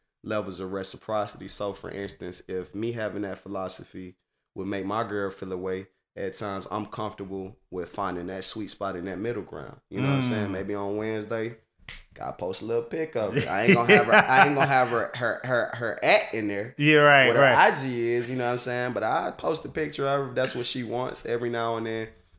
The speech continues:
Speaker 1: just to make sure that I'm showing her that I'm cool going on this journey with you and not imposing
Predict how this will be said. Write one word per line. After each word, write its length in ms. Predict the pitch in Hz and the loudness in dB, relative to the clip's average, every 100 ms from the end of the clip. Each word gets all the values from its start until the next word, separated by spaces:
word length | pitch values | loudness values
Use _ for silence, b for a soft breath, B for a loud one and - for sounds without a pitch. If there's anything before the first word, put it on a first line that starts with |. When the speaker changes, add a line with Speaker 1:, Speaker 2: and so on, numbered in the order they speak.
| - | -4
Speaker 1:
just 200 | 120 - | -4 -4
to 60 | |
make 220 | 117 117 | -4 -2
sure 140 | 117 110 | -4 -6
that 120 | 107 | -4
I'm 140 | 107 | -4
showing 360 | 107 113 113 110 | -6 -4 -4 -4
her 280 | 110 101 104 _ _ _ | -6 -6 -10 _ _ _
that 100 | - | -8
I'm 140 | 104 110 | -6 -6
cool 260 | - 113 104 | -6 -6 -4
going 260 | 104 101 | -4 -4
on 100 | 101 | -4
this 160 | 101 98 | -6 -8
journey 320 | 98 98 92 | -8 -6 -8
with 380 | 82 101 110 - | -8 -6 -6 -8
you 160 | 95 90 | -10 -8
and 80 | |
not 180 | 95 82 | -8 -8
imposing 800 | 87 87 113 110 107 90 92 92 | -10 -8 -4 -4 -4 -6 -10 -12